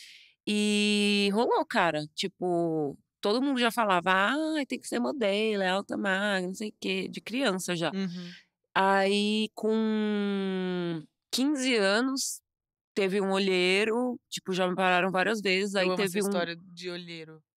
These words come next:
Speaker 1: É.
Speaker 2: Tem sempre
Speaker 1: <laughs>
Speaker 2: um, assim, "Ah, o olheiro me
Speaker 1: É,
Speaker 2: acha".
Speaker 1: mas tem que ficar ligado, porque às vezes tem olhe-, olheiro que é puro golpe, é o que mais tem,
Speaker 2: <laughs>
Speaker 1: inclusive, né? E aí rolou isso, aí minha irmã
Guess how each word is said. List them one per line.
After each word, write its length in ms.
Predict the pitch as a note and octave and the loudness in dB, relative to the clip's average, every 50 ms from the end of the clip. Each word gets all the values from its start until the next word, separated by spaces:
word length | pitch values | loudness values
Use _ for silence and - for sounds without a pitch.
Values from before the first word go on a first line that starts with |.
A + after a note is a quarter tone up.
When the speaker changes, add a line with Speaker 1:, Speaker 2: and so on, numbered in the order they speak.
| - | -10
Speaker 1:
É. 320 | - D#3+ E3 E3 D3+ C#3 - - _ | -6 -4 -2 -2 -2 -4 -6 -6 _
Speaker 2:
Tem 500 | - B3 B3+ B3+ C4 B3+ D4+ - - - | 2 2 4 4 4 4 4 4 4 4
sempre 240 | - C4 A#3 - A3 | 4 4 4 4 4
Speaker 1:
<laughs> 20 | G#3+ | 4
Speaker 2:
um, 240 | G#3+ G#3+ G#3+ A3 | 2 0 -2 -4
assim, 320 | A3 G#3+ - - G#3+ G#3 G#3 G#3+ | -4 -6 -8 -10 -12 -14 -14 -18
"Ah, 80 | - - - | -16 -12 -8
o 240 | B3+ D4 - - - | -8 -6 -6 -6 -8
olheiro 300 | - - - - - - | -8 -8 -8 -10 -10 -10
me 100 | A#3 A#3 | -6 -2
Speaker 1:
É, 60 | F#3 F#3+ | 2 2
Speaker 2:
acha". 100 | F#3 F#3+ | 2 4
Speaker 1:
mas 180 | F#3 F#3+ F3+ | 2 0 0
tem 120 | F3+ F3 E3+ | 0 -2 -4
que 60 | E3 | -4
ficar 160 | - - F3+ | -2 -2 0
ligado, 480 | E3+ F3 E3 G3 A3+ F4 F#4+ D#4 A3 - | 0 0 0 2 2 2 2 2 0 -2
porque 120 | - - | -2 -2
às 60 | G3 E3+ | -2 -2
vezes 160 | E3+ E3+ - | -2 -2 -2
tem 180 | - G3 F3 | -2 -2 0
olhe-, 240 | F3 F3 E3+ E3+ E3 - | 0 2 2 0 0 0
olheiro 420 | - F3 F3+ F3+ E3+ E3 E3 E3 | 0 0 2 2 2 2 0 0
que 80 | - F#3 | 0 0
é 200 | F3 F3+ G3 A#3 A#3 _ _ _ | 2 2 2 0 -2 _ _ _
puro 320 | - F#3+ F3+ F#3+ G#3 C4 | -4 -2 -2 -2 -2 -2
golpe, 320 | C4 D#4+ D4 A3 F#3+ F3+ F#3 | -2 0 0 0 0 0 -2
é 40 | F3 | -4
o 40 | |
que 100 | - - | -4 -2
mais 220 | F#3 F3+ G#3 - - | 0 0 0 0 0
tem, 360 | B3+ B3 A#3 - A#3 G#3+ G#3+ G#3+ | 0 0 2 2 2 2 2 0
Speaker 2:
<laughs> 0 | |
Speaker 1:
inclusive, 580 | - - G3+ G#3 C#4+ D#3+ E3+ E3+ D#3+ E3 F3 | -2 -2 -2 0 0 0 0 0 0 0 0
né? 220 | E3 D#3+ D#3 F3 G#3+ _ _ _ _ _ - - - - _ _ _ _ _ _ _ _ _ _ _ _ _ _ _ _ _ _ _ _ _ _ - - _ _ _ - | 0 0 -2 -2 -4 _ _ _ _ _ -20 -20 -20 -20 _ _ _ _ _ _ _ _ _ _ _ _ _ _ _ _ _ _ _ _ _ _ -20 -20 _ _ _ -2
E 160 | F3 F3 F3+ | 0 2 4
aí 1160 | F3 F3 F3 E3+ F3 F3 F3+ F3+ F3+ F#3 F#3+ F#3+ F#3+ G3 G3 G3 G3 F#3+ F#3+ F#3+ G3 F#3+ F#3+ F#3+ | 4 4 6 4 4 4 4 4 4 4 4 4 4 4 4 2 2 2 2 2 4 4 2 2
rolou 500 | F#3 F#3 F3+ F#3 F#3+ F#3 F3+ F3+ F3+ F3+ | 2 2 2 2 2 2 4 4 4 2
isso, 480 | F3+ F3 F3 G3 A3+ D4+ - - - | 2 2 2 0 0 0 0 0 0
aí 120 | G#3+ F#3 F#3+ | 2 2 2
minha 140 | G3+ G3+ G3 | 2 2 2
irmã 840 | G3 F#3+ F#3 F#3 F#3 F#3+ F#3 F#3 F#3 F#3 F3 F3 F3 E3+ E3 D#3+ | 2 2 2 2 2 2 0 0 0 0 0 0 0 -2 -2 -4